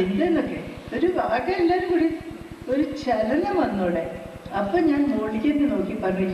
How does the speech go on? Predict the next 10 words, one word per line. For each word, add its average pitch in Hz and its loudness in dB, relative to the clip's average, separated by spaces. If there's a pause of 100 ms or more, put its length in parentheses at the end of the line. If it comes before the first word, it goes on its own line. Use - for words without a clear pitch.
"യാ 233 4 (140)
അല്ലാ," 180 0 (440)
because 254 0
അല്ലാഹുവിൻ്റെ 277 2 (220)
വിസ്മയല്ലേ 247 -2
ഇതൊക്കെ. 196 -4 (680)
അത് 302 2 (560)
കഴിഞ്ഞിട്ട് 254 0 (100)
ഞാൻ 277 0 (160)
വീട്ടിലെത്തിയ 302 0